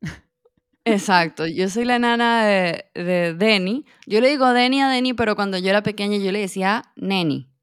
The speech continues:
Speaker 1: Eh, correcto, sí.
Speaker 2: Neni.
Speaker 1: Y a Max,
Speaker 2: Ah.
Speaker 1: por ejemplo, decía Maye. <laughs>
Speaker 2: Ay, no me acordaba. Yo le decía
Speaker 1: <laughs>
Speaker 2: Maye.
Speaker 1: Maye, <laughs> sí.
Speaker 2: Y a Carol, Carol.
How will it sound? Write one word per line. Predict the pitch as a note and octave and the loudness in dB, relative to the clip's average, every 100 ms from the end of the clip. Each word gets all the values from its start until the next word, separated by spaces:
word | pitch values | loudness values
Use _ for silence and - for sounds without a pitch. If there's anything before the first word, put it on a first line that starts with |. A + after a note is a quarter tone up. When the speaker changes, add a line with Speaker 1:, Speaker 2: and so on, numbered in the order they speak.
| _ _ _ | _ _ _
Speaker 1:
Eh, | C#3 C#3 C#3 - | -14 -14 -14 -18
correcto, | - B2+ - - - _ | -20 -20 -20 -20 -20 _
sí. | - _ _ _ - | -20 _ _ _ -4
Speaker 2:
Neni. | F3+ E3+ D3 C3+ C#3+ - - | 0 0 0 -2 -4 -12 -8
Speaker 1:
Y | |
a | A3 F#3+ | -4 -2
Max, | F3 G3+ E3 | -2 -4 -6
Speaker 2:
Ah. | |
Speaker 1:
por | E3 A#3 | -6 -6
ejemplo, | B3 A#3 | -8 -8
decía | G3+ G#3 F#3+ F#3 - _ | -10 -10 -14 -14 -20 _
Maye. | E3+ F3 D#3 A#2+ A#2+ - | -10 -8 -8 -10 -12 -14
<laughs> | - - - _ - - - _ _ _ _ _ _ _ _ | -16 -16 -20 _ -20 -20 -20 _ _ _ _ _ _ _ _
Speaker 2:
Ay, | - E4+ F#4+ G4 F#4+ F4+ | -6 -4 -2 -4 -6 -6
no | F4+ | -8
me | |
acordaba. | F#4 F#4 F4 F#4 F#4+ F#4 F4+ E4+ E4 D#4 D4+ | -8 -8 -6 -4 -2 -2 -2 -2 -2 -4 -4
Yo | C4 D4 | -6 -6
le | F#4+ | -6
decía | F#4 F#4+ | -6 -6
Speaker 1:
<laughs> | |
Speaker 2:
Maye. | F#4 B3 G3+ G3 G#4 D#5+ F#5+ _ _ | -4 -4 -4 -6 -8 -8 -10 _ _
Speaker 1:
Maye, | - A#3 E4+ C#4 C#4 A#3 - - | -18 -18 -16 -16 -16 -18 -20 -20
<laughs> | _ _ | _ _
sí. | _ G3+ - _ _ | _ -20 -20 _ _
Speaker 2:
Y | A#3+ | -6
a | A3 | -4
Carol, | A#3+ C4+ D#4 | -2 -2 -2
Carol. | - D#3+ C3 | -4 -8 -8